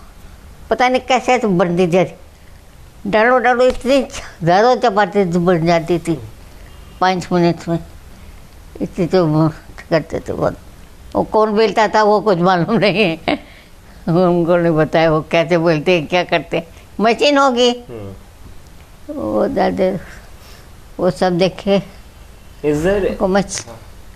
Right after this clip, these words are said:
Speaker 1: मशीन भी देखे, कुछ मशीन भी दिखाए, जो बाहर डेक पर थी, वो देखे।
Speaker 2: Is there any other experience from the Navy that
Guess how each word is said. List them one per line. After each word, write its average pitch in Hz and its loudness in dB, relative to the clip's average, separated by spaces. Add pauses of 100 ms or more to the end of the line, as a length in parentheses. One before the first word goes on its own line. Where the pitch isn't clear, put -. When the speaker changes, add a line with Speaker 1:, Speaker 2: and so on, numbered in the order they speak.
(360)
Speaker 1:
मशीन 220 0
भी 214 2
देखे, 202 0
कुछ 190 -2
मशीन 190 0
भी 190 2
दिखाए, 175 -2 (1040)
जो 175 2
बाहर 175 2
डेक 175 -2
पर 170 -2
थी, 165 -6 (360)
वो 185 -8
देखे। - -4
Speaker 2:
Is 175 2
there 185 2
any 175 2
other 202 2 (100)
experience 147 0
from 156 0
the 160 2
Navy 131 0 (1080)
that 123 4